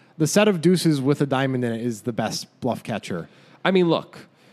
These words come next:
Speaker 2: four, five of diamonds is the best bluff catcher 'cause that's
Speaker 1: Yeah.
Speaker 2: still catching bluffs
Speaker 1: It
Speaker 2: at this
Speaker 1: is,
Speaker 2: point.
Speaker 1: yeah.
Speaker 2: Like, so
Speaker 1: And
Speaker 2: we
Speaker 1: it,
Speaker 2: ha-, we have a few flushes.
Speaker 1: and it blocks ace four and ace five of diamonds,
Speaker 2: Yeah.
Speaker 1: yeah.
Speaker 2: Um, those seem like obvious bluff catchers, but fine, those are easy. Of course we're calling with
Speaker 1: Yeah.
Speaker 2: those. Like,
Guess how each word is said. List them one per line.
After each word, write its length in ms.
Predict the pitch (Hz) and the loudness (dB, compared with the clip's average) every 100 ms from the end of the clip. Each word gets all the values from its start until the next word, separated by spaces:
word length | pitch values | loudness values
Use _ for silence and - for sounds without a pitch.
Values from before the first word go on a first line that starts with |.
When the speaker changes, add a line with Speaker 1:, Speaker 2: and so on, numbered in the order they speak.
| _ | _
Speaker 2:
four, 260 | - 214 | 0 2
five 220 | 233 226 185 | 4 2 2
of 80 | |
diamonds 360 | 160 180 156 104 | 2 2 2 -2
is 100 | 98 | -6
the 80 | 90 | -8
best 220 | 90 87 | -8 -6
bluff 180 | 98 87 | -6 -6
catcher 260 | - 90 95 | -6 -8 -6
'cause 160 | 107 95 | -8 -4
that's 320 | 135 143 - | -2 -2 -2
Speaker 1:
Yeah. 200 | 170 156 123 | 0 0 0
Speaker 2:
still 220 | 117 151 | 0 0
catching 300 | 165 151 147 | 0 0 2
bluffs 340 | 165 71 - | 2 0 -2
Speaker 1:
It 60 | 165 | 0
Speaker 2:
at 40 | 165 | 2
this 140 | 139 | 2
Speaker 1:
is, 40 | - | -2
Speaker 2:
point. 120 | 92 | -4
Speaker 1:
yeah. 60 | |
Speaker 2:
Like, 140 | 113 107 | -4 -2
so 180 | - 165 | 0 2
Speaker 1:
And 80 | 156 | 4
Speaker 2:
we 120 | 220 | 4
Speaker 1:
it, 40 | |
Speaker 2:
ha-, 60 | 190 | 4
we 120 | 185 | 4
have 100 | 202 | 2
a 60 | 165 | 0
few 180 | 214 | -2
flushes. 300 | 208 180 175 | -2 0 2
Speaker 1:
and 80 | 175 | 4
it 40 | 131 | 4
blocks 280 | 170 165 | 2 2
ace 120 | 165 - | 0 -2
four 160 | 156 | -2
and 80 | 143 | -2
ace 100 | 131 | -2
five 140 | 131 117 | -4 -4
of 60 | |
diamonds, 200 | 101 92 | -6 -2
Speaker 2:
Yeah. 260 | 135 78 110 - _ - | -2 -2 -6 -14 _ -8
Speaker 1:
yeah. 220 | 110 104 | -4 -4
Speaker 2:
Um, 180 | 104 95 - _ _ _ _ _ | -4 -8 -16 _ _ _ _ _
those 200 | 147 180 | 0 0
seem 140 | 202 | 0
like 160 | 170 147 | 0 0
obvious 340 | 127 120 120 | 0 2 0
bluff 280 | - 120 98 | -2 -4 -4
catchers, 260 | - 98 110 | -4 -6 -4
but 160 | 135 | -4
fine, 320 | - - 135 104 | -4 -2 -2 -2
those 180 | 110 | -4
are 60 | 113 | -6
easy. 320 | 95 107 85 | -4 -4 -4
Of 100 | 87 | -8
course 240 | - 135 - | -6 -6 -6
we're 60 | |
calling 220 | - 76 71 | -12 -10 -4
with 60 | |
Speaker 1:
Yeah. 160 | 127 117 | -4 -4
Speaker 2:
those. 300 | 53 - - | -6 -16 -16
Like, 240 | - 78 | -14 -14